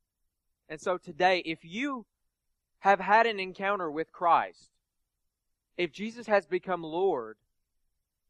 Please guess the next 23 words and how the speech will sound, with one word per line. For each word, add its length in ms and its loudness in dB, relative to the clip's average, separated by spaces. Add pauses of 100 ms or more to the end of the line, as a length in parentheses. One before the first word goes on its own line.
(280)
if 140 -6
the 80 -6
gospel 400 6
has 160 0
become 360 -6
real, 220 -4
you've 160 -12
tasted 480 2
and 180 -4
seen 520 -6
that 180 -4
the 60 -10
Lord 320 -4
is 160 -12
good, 420 -8 (1600)
then 200 4
you 260 -2
have 260 6
a 100 2
testimony. 760 -4 (1800)
You 160 -10
have 260 -2
one. 200 -20